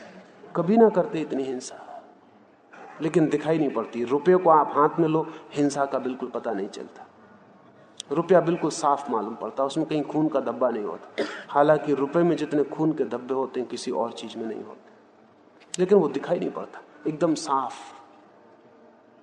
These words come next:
इसलिए महावीर को मानने वाले, महावीर ने खुद कभी ना सोचा होगा कि मेरे मानने वाले महावीर नग्न खड़े हैं रास्तों पर, धन दौलत छोड़ दी है सब,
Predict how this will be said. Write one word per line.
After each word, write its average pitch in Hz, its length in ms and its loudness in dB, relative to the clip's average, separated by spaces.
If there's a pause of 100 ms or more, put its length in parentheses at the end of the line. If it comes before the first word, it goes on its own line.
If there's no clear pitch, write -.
(840)
इसलिए 135 240 -4
महावीर 147 420 2
को 143 140 0
मानने 143 320 4
वाले, 147 260 6
महावीर 156 480 4
ने 185 80 4
खुद 190 300 0
कभी 147 180 -2
ना 131 100 -2
सोचा 113 340 -8
होगा 85 560 -8 (760)
कि 156 80 0
मेरे 170 360 6
मानने 160 400 6
वाले 127 360 4 (460)
महावीर 180 560 6
नग्न 196 380 4
खड़े 156 320 0
हैं 135 160 0
रास्तों 123 400 -2
पर, 120 160 -4 (1120)
धन 165 300 2
दौलत 151 400 6
छोड़ 180 280 0
दी 120 140 -6
है 101 180 -8
सब, 107 280 -8